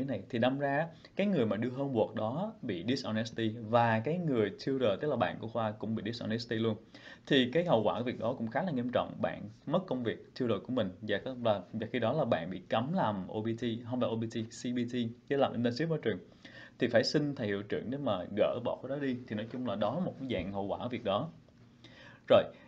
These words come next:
cái thứ ba á, là mình, ờ, ờ, illeg-, nè, illegiti-, cái gì? Illegitimate possession, disposition or use examination of answer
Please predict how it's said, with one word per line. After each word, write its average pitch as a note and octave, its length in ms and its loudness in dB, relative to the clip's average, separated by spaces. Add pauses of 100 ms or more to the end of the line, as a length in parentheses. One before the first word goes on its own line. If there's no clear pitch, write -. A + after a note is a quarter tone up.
cái E3+ 100 2
thứ G3+ 80 6
ba E3+ 140 8
á, D3+ 320 6 (160)
là A2+ 120 4
mình, G2 360 2 (180)
ờ, G2 480 6 (540)
ờ, G#2+ 400 2
illeg-, B2 440 4 (220)
nè, C3 140 2
illegiti-, B2 640 2 (800)
cái D3 100 -6
gì? B2 100 -4 (360)
Illegitimate C3 1200 0 (580)
possession, A#2 680 0
disposition A#2 880 -2 (200)
or A2+ 220 0
use A2+ 160 -6
examination A2 760 -2
of - 180 -8
answer A2+ 380 -6